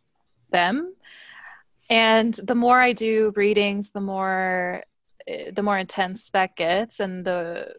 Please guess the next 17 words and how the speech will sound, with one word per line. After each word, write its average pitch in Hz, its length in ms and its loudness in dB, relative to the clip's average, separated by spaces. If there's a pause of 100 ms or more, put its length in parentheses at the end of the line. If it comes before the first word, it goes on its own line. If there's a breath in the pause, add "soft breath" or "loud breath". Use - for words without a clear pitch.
more 190 320 -2
I 180 120 0
can 180 320 -12
feel 180 480 -6
the 180 80 -8
person 196 500 -6
just - 140 -14
by 180 80 -8
kind 175 200 -12
of 165 140 -18
looking 170 500 -6 (680 soft breath)
at 175 200 -2
their 214 120 -2
chart. 262 540 -2 (380 soft breath)
So 214 520 0
it's - 220 -8
been 277 580 2